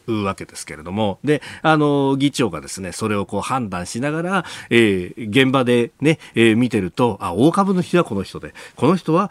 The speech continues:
えー、一株株主だなとか、そういうのが分かるんですが、じゃあオンラインでっていう、しかもチャット機能を使ったな、な、たりなんかすると、もうみんな書き込めると。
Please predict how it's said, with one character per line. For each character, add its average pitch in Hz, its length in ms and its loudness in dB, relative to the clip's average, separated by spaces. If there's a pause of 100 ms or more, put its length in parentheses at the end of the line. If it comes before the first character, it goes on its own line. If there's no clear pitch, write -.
(120)
え 107 100 0
ー、 113 40 0
一 - 180 -4
株 104 220 -2
株 107 220 -2
主 85 160 -8
だ 95 80 -4
な 143 100 0
と - 80 -10
か、 - 100 -8
そ - 160 -8
う 139 60 0
い - 20 -4
う 85 40 -6
の - 20 -10
が 82 120 -8
分 - 40 -16
か 110 140 -6
る 85 60 -14
ん - 20 -20
で - 120 -20
す - 140 -16
が、 95 180 -6 (220)
じ - 80 -6
ゃ 120 60 0
あ - 20 -4
オ 147 40 -2
ン 190 140 -2
ラ 196 140 0
イ 156 60 2
ン 113 80 -2
で 113 100 2
っ 110 60 0
て - 160 -10
い 85 80 -4
う、 - 20 -8
し - 80 -12
か 143 80 -6
も 120 80 -2
チ - 100 -8
ャ 123 60 -4
ッ - 80 -20
ト 190 100 2
機 202 120 0
能 160 100 2
を 104 60 -4
使 - 120 -8
っ 110 60 -6
た 113 160 -2
な、 92 180 -6 (120)
な、 95 440 -6
た 113 120 -4
り 104 80 -2
な 95 80 -2
ん 92 40 -4
か 85 120 -10
す - 100 -12
る 78 80 -16
と、 117 240 0 (200)
も 123 100 4
う - 20 4
み 143 120 8
ん 220 40 6
な 208 80 4
書 170 140 0
き - 20 -14
込 - 120 4
め 131 80 4
る 107 100 0
と。 - 160 -14